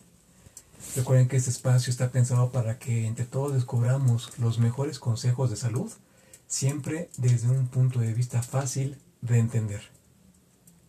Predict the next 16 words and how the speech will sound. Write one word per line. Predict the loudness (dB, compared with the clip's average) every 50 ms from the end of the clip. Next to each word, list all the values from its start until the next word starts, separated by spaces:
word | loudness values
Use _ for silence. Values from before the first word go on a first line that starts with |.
| _ -20 -20 -20 -20 -20 -20 -20 -20 -18 -20 -18 -12 -10
En | -8
esta | -6 -4
ocasión | -4 -4 -4 -4 -2
tenemos | -2 0 0 0 0 -2 -4 -2 -2
un | -2 -2
programa | 0 2 4 6 6
muy | 6 6 6 4
especial | 4 2 -2 -4 -2 -2 0 0 0 -2
porque | -4 -4 -2 0
vamos | 2 2 0 0 -4
a | -4
compartirles | -4 -4 -4 -4 -6 -4 -4 -4 -4 -2 -4 -4 -4 -6 -8 -12 -16 -20 _ -20 -20 _ _ _ -4
los | -4 -4 -2
puntos | -2 -4 -4 -4 -4 -4 -2
más | 0 0 0 0 -2 -4 -8
importantes | -8 -8 -10 -12 -12 -6 -2 0 0 0 0 -2 -4 -4 -4 -8 -14